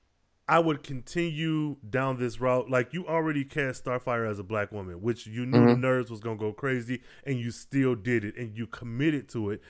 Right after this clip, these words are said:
Speaker 1: and it's paying off. What other things can you do like that? You know, even
Speaker 2: Mm-hmm.
Speaker 1: if, um, do a Barbara Gordon, uh, Oracle show with a woman who's actually in a wheelchair, who is, that is the life she lives,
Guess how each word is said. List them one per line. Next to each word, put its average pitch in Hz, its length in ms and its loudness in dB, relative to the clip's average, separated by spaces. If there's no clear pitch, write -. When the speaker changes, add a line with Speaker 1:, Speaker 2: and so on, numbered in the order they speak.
Speaker 1:
and 135 140 0
it's 110 140 -8
paying 123 360 0
off. 110 300 -2
What 165 280 0
other 156 220 2
things 139 340 -2
can 127 140 -10
you 113 160 -6
do 135 280 0
like 113 440 0
that? 87 280 -6
You 131 100 -2
know, 123 160 0
even 143 280 4
Speaker 2:
Mm-hmm. 104 140 10
Speaker 1:
if, 107 140 0
um, 123 380 0
do 185 220 4
a 165 60 4
Barbara 135 400 4
Gordon, 135 540 0
uh, 120 480 -2
Oracle 156 460 2
show 131 300 2
with 143 400 4
a 151 100 4
woman 151 340 4
who's 165 280 2
actually 151 640 0
in 151 220 2
a 139 140 2
wheelchair, 127 760 4
who 143 340 -2
is, 139 180 2
that 131 260 0
is 135 140 -4
the 120 100 -4
life 127 260 0
she 131 160 -14
lives, 139 420 2